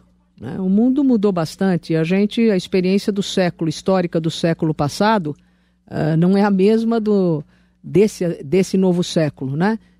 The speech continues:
Eu acho que muita coisa positiva veio da experiência socialista, sobretudo a, ao respeito aos direitos sociais, à igualdade e justiça social, né? O papel da classe trabalhadora. Acho que isso é uma coisa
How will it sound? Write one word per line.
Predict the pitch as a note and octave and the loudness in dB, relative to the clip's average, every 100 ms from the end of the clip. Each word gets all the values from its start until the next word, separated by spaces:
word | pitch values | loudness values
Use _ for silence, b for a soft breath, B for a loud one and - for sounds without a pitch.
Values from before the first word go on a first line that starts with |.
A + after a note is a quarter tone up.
| _ | _
Eu | G#3+ A#3 | -2 0
acho | B3 - | 0 0
que | |
muita | A3+ A#3 A3 | 0 2 0
coisa | G3 G3+ F#3+ F3+ | -2 0 0 0
positiva | - F3+ E3 - F#3+ E3 C#3+ b b - | -2 -2 -2 0 0 0 -4 b b -8
veio | C#3+ A3 G#3+ | 0 2 2
da | F#3 | -2
experiência | F3+ - E3+ E3 F3 | -4 -2 -2 0 -2
socialista, | D#3+ E3+ - D3+ D#3+ G#3+ - D#3+ | -2 -4 -2 0 2 0 0 -4
sobretudo | - F3+ E3 - F#3 F3+ | -2 -2 -2 -2 -2 0
a, | F3 E3 C#3+ b b b - | 0 2 0 b b b -6
ao | F3+ | -2
respeito | G#3+ A#3 - G#3+ G#3+ | 0 0 0 -2 0
aos | G3+ | -2
direitos | E3+ F3+ F#3 - | 0 0 0 -2
sociais, | F#3 E3+ F3 F#3+ G#3 G3 E3 | -4 -4 0 2 2 2 0
à | E3+ | 0
igualdade | F3 E3+ E3+ D#3 F#3+ F#3+ G3 | 0 0 0 2 2 2 0
e | |
justiça | G3 F#3 - F#3+ - E3 | 0 0 -2 -4 -2 -2
social, | F3 - D#3+ E3+ G3 b b b _ | -4 -4 0 0 0 b b b _
né? | D3 E3+ | -6 -4
O | |
papel | E3+ D#3 - F3+ F#3+ D#3 b b b | -2 -4 0 2 2 0 b b b
da | C#3+ | -8
classe | C#3+ E3 D#3+ | -2 -2 -2
trabalhadora. | - D#3 D3+ D3+ C#3 F#3 F#3 | -2 -2 0 -2 0 0 0
Acho | G3 | -2
que | - | -4
isso | A3 A3+ | -4 -2
é | |
uma | G#3+ | 0
coisa | A3 G#3+ G3+ G3 E3 | 0 0 0 0 -2